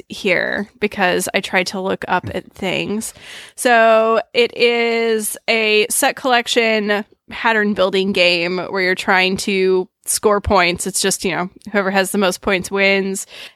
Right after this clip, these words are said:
And you're trying to, um, like, play cards to get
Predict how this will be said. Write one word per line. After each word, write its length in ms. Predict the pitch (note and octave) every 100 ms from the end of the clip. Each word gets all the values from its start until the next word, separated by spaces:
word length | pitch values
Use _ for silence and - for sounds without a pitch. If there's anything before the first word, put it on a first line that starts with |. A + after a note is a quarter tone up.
| _
And 200 | G#3 G#3+
you're 200 | G#3 G#3+
trying 480 | G3 - G#3 G#3 G#3
to, 760 | - - A3 G3 G3 F#3+ F3+ F3+ -
um, 500 | G3+ F3 D#3 B2+ G#3 - _ _ _ G3
like, 260 | F3+ E3+ _ _
play 220 | - D4
cards 480 | C#4 A#3 G#3+ G#3+ F#3+
to 120 | - G3+
get 200 | F#3+